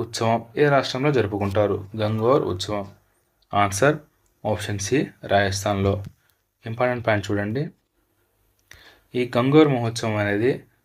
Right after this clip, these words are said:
రాజస్థాన్లో జరుపుకుంటారు. గంగోర్ అనేది శివుడు మరియు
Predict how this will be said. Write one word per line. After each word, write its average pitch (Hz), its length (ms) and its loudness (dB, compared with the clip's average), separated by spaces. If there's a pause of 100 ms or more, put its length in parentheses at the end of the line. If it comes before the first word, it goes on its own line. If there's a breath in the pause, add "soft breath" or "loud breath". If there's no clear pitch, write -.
రాజస్థాన్లో 110 540 2
జరుపుకుంటారు. 107 600 0 (640 soft breath)
గంగోర్ 143 380 4
అనేది 107 280 2 (120)
శివుడు 135 400 2 (160)
మరియు 113 320 2